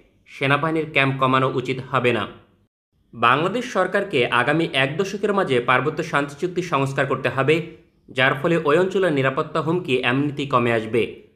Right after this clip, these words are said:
পাশাপাশি বর্ডার গার্ড বাংলাদেশের অবস্থান ওই অঞ্চলে বৃদ্ধি করা প্রয়োজন। সেনাবাহিনীর মতো স্ট্যান্ডার্ড একটি বাহিনী বর্ডার গার্ড বাংলাদেশ। তাদের প্রশিক্ষণ এবং সরঞ্জাম সেনাবাহিনীর মতো আধুনিক। তাছাড়া এই বাহিনীর নেতৃত্বে থাকে বাংলাদেশ সেনাবাহিনীর অফিসার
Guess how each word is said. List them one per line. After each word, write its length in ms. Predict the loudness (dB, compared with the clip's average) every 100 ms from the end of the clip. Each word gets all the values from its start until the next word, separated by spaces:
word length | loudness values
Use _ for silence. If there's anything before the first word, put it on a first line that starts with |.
| _ _ _
পাশাপাশি 420 | -2 0 0 0 0
বর্ডার 340 | 4 4 4 0
গার্ড 180 | -2 0
বাংলাদেশের 500 | 0 0 -4 -4 -2
অবস্থান 440 | 0 0 -2 -2
ওই 180 | 0 0
অঞ্চলে 260 | 0 0 0
বৃদ্ধি 260 | -2 -2 -2
করা 200 | 0 0
প্রয়োজন। 420 | 2 2 2 -2 -4 -16 _ _ _ _ _
সেনাবাহিনীর 520 | 0 2 2 0 -2
মতো 120 | -2 -2 -4
স্ট্যান্ডার্ড 360 | -2 -2 -2 -2
একটি 200 | -4 -4
বাহিনী 380 | 0 0 2 0
বর্ডার 320 | 0 2 2 2
গার্ড 180 | 0 0
বাংলাদেশ। 400 | 0 0 -2 -4 -12 _ _ _ _ _
তাদের 200 | 0 0
প্রশিক্ষণ 520 | 0 -4 -4 -4 -4 0
এবং 180 | 0 -2
সরঞ্জাম 460 | -2 0 0 0 -2
সেনাবাহিনীর 560 | -4 -2 -2 0 -2 0
মতো 120 | 0 2
আধুনিক। 420 | 0 0 0 -2 -10 -20 _ _ _ _ _ _ 0
তাছাড়া 340 | 0 2 -2 0
এই 180 | 2
বাহিনীর 320 | 2 0 2 2
নেতৃত্বে 340 | 0 -2 -6
থাকে 240 | -8 -2 0 2
বাংলাদেশ 420 | 2 2 -2 -4
সেনাবাহিনীর 540 | -4 -2 0 0 -2 -2
অফিসার 380 | -4 -4 -4